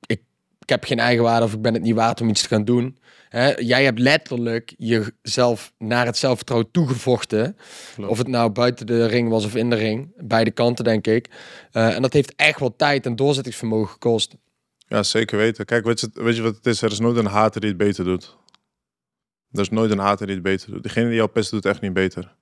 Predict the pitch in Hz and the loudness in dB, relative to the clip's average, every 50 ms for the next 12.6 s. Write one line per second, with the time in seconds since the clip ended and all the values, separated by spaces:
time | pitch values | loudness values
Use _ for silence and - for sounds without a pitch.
0 | _ _ - - - - _ - - 117 123 123 117 110 110 104 - 113 104 - | _ _ -20 -20 -20 -20 _ -8 -2 -2 0 0 2 2 2 2 0 0 0 0
1 | 110 107 - - - - - 120 117 113 107 - - 107 104 98 101 101 98 - | 0 -2 -2 -4 -10 -8 -2 0 2 2 0 0 0 0 0 0 0 -2 -2 0
2 | - 104 98 98 92 95 95 90 98 95 95 92 87 - 92 92 90 87 85 85 | 0 -2 0 0 0 0 0 0 0 -2 -2 -2 0 0 0 2 2 0 -4 -6
3 | - _ _ _ _ _ _ _ _ _ _ _ _ _ _ _ _ _ - 95 | -12 _ _ _ _ _ _ _ _ _ _ _ _ _ _ _ _ _ -4 -2
4 | 98 98 98 98 98 98 95 92 - _ _ _ _ _ _ _ _ _ - 107 | 0 2 2 2 2 0 0 -2 -6 _ _ _ _ _ _ _ _ _ -4 -2
5 | 101 - 113 104 - - - 110 113 - - 101 - 104 101 101 101 95 - 92 | -2 0 -2 -2 0 0 0 0 0 0 -2 -2 -2 -2 -2 0 0 -2 -2 -4
6 | 87 92 92 92 - - - 90 85 - _ _ _ _ _ _ _ _ _ _ | -2 0 0 0 -2 -4 -8 -10 -16 -20 _ _ _ _ _ _ _ _ _ _
7 | - - 101 - 131 127 123 117 104 113 104 - - 120 110 - - - 107 95 | -8 -6 -4 -2 0 0 0 2 2 0 0 2 2 0 0 0 -2 -4 -4 -4
8 | 104 98 - 110 110 98 113 104 98 - 104 90 101 101 98 - - 98 85 87 | -4 -2 -2 -2 0 0 0 0 0 0 -2 -2 0 0 0 0 -2 -4 -2 -4
9 | 85 - - _ _ _ _ _ _ _ _ _ - 98 - - 117 117 110 107 | -6 -6 -8 _ _ _ _ _ _ _ _ _ -8 -6 -2 0 2 2 2 0
10 | 101 - 113 101 - 101 107 - - 113 101 90 95 101 95 87 87 82 82 82 | 0 -2 -4 -4 -4 -4 -6 -4 -2 -2 0 2 2 0 0 0 -4 -8 -8 -8
11 | 78 - _ _ _ _ _ _ _ _ _ _ _ - 95 95 98 101 104 110 | -8 -10 _ _ _ _ _ _ _ _ _ _ _ -4 -2 0 2 4 4 4
12 | 113 107 101 - - 107 107 107 101 98 98 104 | 4 2 0 -2 0 0 0 2 2 0 -2 -4